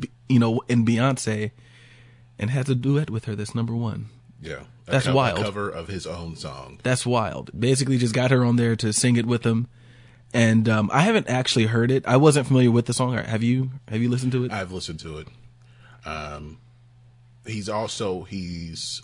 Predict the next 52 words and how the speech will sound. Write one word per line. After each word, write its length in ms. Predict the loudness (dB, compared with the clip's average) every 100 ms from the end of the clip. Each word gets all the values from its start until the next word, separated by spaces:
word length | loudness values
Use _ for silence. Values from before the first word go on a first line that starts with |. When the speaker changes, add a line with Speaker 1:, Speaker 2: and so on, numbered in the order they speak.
| -10
Speaker 2:
also 380 | -8 -6 -6 -8
done, 640 | -8 -8 -8 -10 -12 -16 -20 -20 -20 -20 -20 -20 -14
uh, 420 | -10 -8 -8 -12 -14
a 120 | -14 -14
duet 480 | -12 -10 -12 -12 -20 -16
of 180 | -14 -12
the 100 | -12
song 520 | -10 -10 -10 -12 -16 -16
with 340 | -14 -16 -20 -16
Andrea 440 | -12 -12 -10 -10 -12
Bocelli. 520 | -12 -10 -10 -12 -16 _ _ -12
Speaker 1:
Okay. 320 | -10 -10 -12 -16 _ -20 -6
And 120 | 2
I 20 | 4
mean, 140 | 4
I, 140 | 2 2
I've 160 | 0 2
listened 320 | 2 2 0
to 100 | 0
some 240 | 2 0
of 80 | 0
it. 40 |
I 80 | 2
didn't 180 | 2 2
listen 200 | 0 2
to 60 | 2
it 60 |
all 100 | 2
the 60 | 0
way 140 | 0
through. 420 | -2 0 0 0 -2 -10 -20 -20 -6
Abe 180 | 0 2
was 120 | 4
asking 280 | 2 0 2
me 60 | 0
about 320 | 2 2 2
it, 60 | 0
and 120 | -2
I 100 | -6 -8 -6
couldn't 220 | -4 -2
really 180 | 0 -2
offer 260 | -4 -6 -2
too 140 | 0
much 160 | 0 0
of 60 |
an 60 | -4
opinion 360 | -4 -4 -2
on 120 | -2 -2
it. 80 |
He 120 | 0 0
likes 300 | 0 -4
it. 120 | -10